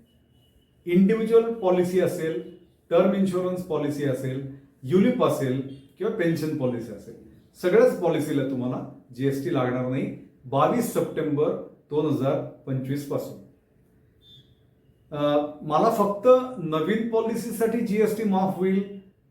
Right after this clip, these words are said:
का जुन्या पॉलिसीलाही माफ होईल? याचं उत्तर असं आहे की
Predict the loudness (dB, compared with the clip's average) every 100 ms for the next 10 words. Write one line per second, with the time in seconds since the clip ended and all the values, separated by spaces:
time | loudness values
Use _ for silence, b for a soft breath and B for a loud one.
0 | _ _ 2 2 2 0 0 2 2 4
1 | 4 4 2 2 0 -2 -4 -2 -4 -4
2 | -8 -20 -20 -20 -20 -16 -4 2 2 4
3 | 4 4 2 2 4 2 -2 -4 -4 -4
4 | -12